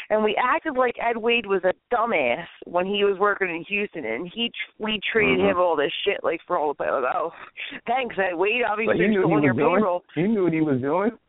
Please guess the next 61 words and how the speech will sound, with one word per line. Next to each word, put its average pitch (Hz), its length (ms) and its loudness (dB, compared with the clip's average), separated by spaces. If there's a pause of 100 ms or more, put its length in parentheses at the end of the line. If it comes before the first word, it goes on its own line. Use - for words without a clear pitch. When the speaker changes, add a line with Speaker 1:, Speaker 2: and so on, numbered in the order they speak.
(300)
Speaker 1:
Exactly, 285 560 0
he 254 160 2
knew 240 160 2
what 220 80 -2
he 208 80 -4
was 202 160 -2
doing 214 200 0
because 214 260 0
those 269 200 0
were 330 100 0
guys 240 240 0
that 202 140 -4
he 220 140 -2
drafted, 190 440 0
those 147 160 0
were 156 80 -2
guys 151 220 0
that 95 180 -8
he 214 160 -2
wanted, 160 420 2
those 139 160 -4
were - 60 -12
guys 143 200 0
that - 140 -14
he 180 120 -6
drafted. 117 280 -2
Speaker 2:
Mm-hmm. 123 320 -2 (240)
Speaker 1:
Was 170 160 0
he, 185 240 -6
was 180 180 0
Speaker 2:
Mm-hmm. 196 240 0
Speaker 1:
he 180 60 2
not 202 280 0
a 214 40 0
good 196 220 -2
general 190 260 2
ma-, 185 160 2 (200)
he 180 160 -8
was 165 160 -2
a 143 120 0 (160)
bad 185 260 2
gen-, 160 120 0
he 160 80 -4
was 151 180 2
a - 20 -20 (160)
terrible 185 300 2
general 143 240 -2
manager, 139 500 -2 (120)
general 156 220 2
manager, 139 420 0
but 147 160 -8
he 156 80 -6
was 147 100 -4
a, 135 80 -6 (680)
he 160 160 -8
was 147 160 -4
an 143 160 -4 (100)
Speaker 2:
Good. - 80 -4
Speaker 1:
awesome 190 420 4
talent 143 420 0
scout. 143 320 0